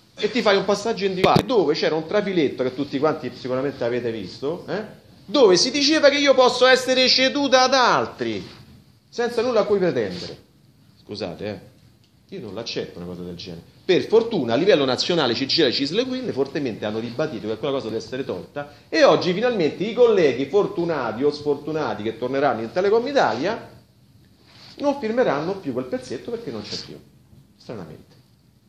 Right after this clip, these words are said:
Allora, noi oggi siamo qui perché, eh, in quell'incontro siamo usciti da quell'incontro con forti preoccupazioni, sì. Mm,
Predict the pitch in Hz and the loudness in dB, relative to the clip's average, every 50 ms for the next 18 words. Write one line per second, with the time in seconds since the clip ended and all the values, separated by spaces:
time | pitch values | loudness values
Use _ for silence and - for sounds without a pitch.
0 | _ _ _ _ _ _ _ _ _ _ _ _ _ _ _ _ _ _ _ - | _ _ _ _ _ _ _ _ _ _ _ _ _ _ _ _ _ _ _ -8
1 | 123 120 110 98 87 - - - - _ _ _ _ _ _ _ _ _ _ _ | -8 -6 -6 -6 -8 -10 -14 -20 -20 _ _ _ _ _ _ _ _ _ _ _
2 | _ _ _ _ _ _ _ - _ _ _ _ _ _ _ _ _ _ _ _ | _ _ _ _ _ _ _ -20 _ _ _ _ _ _ _ _ _ _ _ _
3 | _ _ _ _ - 214 196 185 180 160 135 131 127 147 156 190 190 190 226 196 | _ _ _ _ 0 4 6 6 6 6 2 0 2 2 2 2 0 -2 -2 0
4 | 135 117 - - 143 139 131 - - 110 101 101 101 95 95 95 92 90 87 - | 0 0 -2 0 -2 -2 -2 -2 -2 -4 -2 -2 -2 -2 -4 -4 -4 -6 -6 -8
5 | 82 - - - 139 143 139 - 147 143 151 190 196 - - 143 185 208 190 143 | -10 -12 -10 -10 -10 -10 -4 -4 -2 -2 -2 -2 -6 -4 0 2 2 2 2 0
6 | - 120 117 110 107 104 101 98 95 95 95 92 90 - - - - 151 147 127 | -4 -4 -2 -2 0 0 -2 -2 -2 -4 -4 -4 -6 -8 -8 -4 -2 -2 0 0
7 | 123 127 - - - 156 160 143 123 104 - 104 98 87 104 101 117 127 151 170 | -2 -2 -2 -4 -2 -2 0 0 -2 -2 -4 -8 -6 -6 -6 -4 -4 -4 -4 -6
8 | 170 - 180 196 214 208 - 110 110 101 - - 131 120 - - - 120 113 107 | -6 -4 -4 -4 -4 -6 -8 -10 -10 -10 -6 -8 -8 -8 -8 -10 -8 -6 -6 -4
9 | 104 101 101 98 101 117 120 - - 165 185 185 - - 277 220 123 - 92 95 | -4 -4 -6 -6 -8 -8 -10 -8 -8 -10 -10 -8 -10 -8 -6 -6 -6 -6 -10 -12
10 | - 220 - - 254 202 - 135 135 139 135 131 131 131 127 123 123 123 | -12 -12 -12 -12 -12 -14 -14 -14 -14 -12 -12 -14 -12 -12 -12 -12 -14 -14